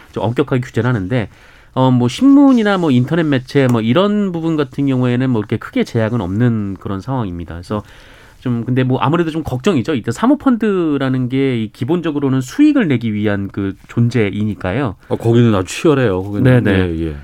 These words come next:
Speaker 1: 뭐 그쪽 입장에서는 당연한 거죠. 그러니까
Speaker 2: 네.
Speaker 1: 많은 사람들의 돈을 모아서 이제 펀드를 조성을 했고 이 사람들이 돈을 낸 이유는 자산을 이제 증식시켜달라라는 요구가 있기 때문에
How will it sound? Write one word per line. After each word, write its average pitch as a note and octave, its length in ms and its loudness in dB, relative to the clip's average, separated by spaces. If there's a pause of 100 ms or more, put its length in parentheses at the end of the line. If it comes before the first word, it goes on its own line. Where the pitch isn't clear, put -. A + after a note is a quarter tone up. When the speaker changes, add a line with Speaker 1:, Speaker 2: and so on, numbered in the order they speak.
Speaker 1:
뭐 D3 100 0
그쪽 F#3 280 2
입장에서는 F#3 280 -2
당연한 C#3 380 2
거죠. A2 160 -4
그러니까 G#2 160 -2
Speaker 2:
네. F#2 60 -2
Speaker 1:
많은 C3 260 2
사람들의 E3+ 460 0
돈을 C3+ 260 4
모아서 C3+ 560 2
이제 G#2+ 120 -2
펀드를 A#3 420 -2
조성을 A#2 360 -4
했고 F#3+ 460 -8
이 A#3+ 220 0 (260)
사람들이 C3+ 480 -2
돈을 D#3+ 320 2
낸 B2 160 0
이유는 G#2 540 -4
자산을 D3 340 -2
이제 G#2+ 140 -4
증식시켜달라라는 A#2 1080 -2
요구가 A2+ 280 0
있기 G2 180 -6
때문에 G2+ 380 -6